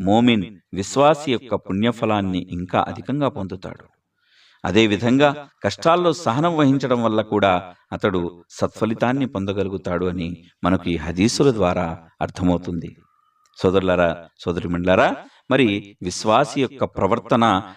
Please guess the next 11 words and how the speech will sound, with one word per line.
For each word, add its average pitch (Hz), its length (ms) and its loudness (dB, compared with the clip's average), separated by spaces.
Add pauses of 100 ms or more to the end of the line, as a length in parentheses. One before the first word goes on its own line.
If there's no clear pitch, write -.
(100)
అతనికి 135 360 2
ఎలాంటి 139 680 4
స్థితులున్నా, 127 1000 4 (220)
ఎలాంటి 135 500 4
పరిస్థితి 120 520 0
ఎదురైనా, 98 680 2 (200)
అతడు 95 600 2 (140)
సృష్టికర్త 123 600 -2
అయినటువంటి 98 880 0 (120)
అల్లాహ్ 98 380 2
యొక్క 98 540 0